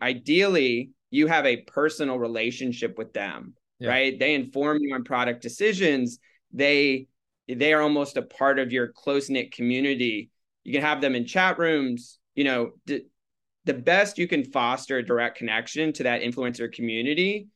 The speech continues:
Speaker 2: Mm-hmm.
Speaker 1: the best R O I you're gonna see.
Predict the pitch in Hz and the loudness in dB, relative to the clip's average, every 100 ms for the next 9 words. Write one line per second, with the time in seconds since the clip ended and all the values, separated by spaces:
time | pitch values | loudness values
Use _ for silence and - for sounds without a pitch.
0 | _ 113 107 143 139 120 139 143 147 - | _ -14 -10 -4 -2 -2 0 0 0 -2
1 | 131 135 123 120 117 110 101 92 - - | 0 2 2 2 0 -2 -6 -10 -10 -6
2 | 104 80 - | -4 -4 -10